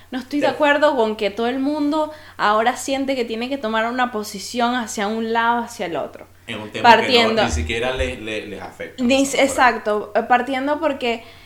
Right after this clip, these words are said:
Speaker 1: ahora actualmente todo el mundo siente que tiene que tener, o sea, la gente está como muy polarizada en todos los aspectos. O sea, literal es como que,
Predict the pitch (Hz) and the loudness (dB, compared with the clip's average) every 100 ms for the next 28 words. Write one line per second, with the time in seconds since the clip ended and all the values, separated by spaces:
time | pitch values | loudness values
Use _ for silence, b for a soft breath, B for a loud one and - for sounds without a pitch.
0 | B B B _ - 247 254 277 294 302 | B B B _ 4 8 8 6 4 2
1 | 269 277 269 269 302 381 - 254 285 277 | 0 2 0 -2 -2 -4 0 0 2 0
2 | 247 269 277 349 - - - 269 240 269 | -2 -2 0 0 -2 -8 -6 -4 -2 -4
3 | 262 247 247 262 254 233 214 220 233 - | -4 -4 -6 -4 -4 -4 -2 -2 -2 -6
4 | - - - 269 226 254 269 330 403 381 | -20 -16 -6 -2 -2 -2 -6 -4 -4 -2
5 | 285 277 277 330 294 254 - 254 214 226 | -2 -4 -4 -4 -2 -4 -4 0 0 -2
6 | 247 311 294 277 202 180 - 165 214 262 | -2 -4 -4 -6 -6 -6 -10 -14 -4 2
7 | 247 269 254 240 240 302 302 330 294 285 | 2 0 2 4 4 2 0 0 0 0
8 | 240 | -4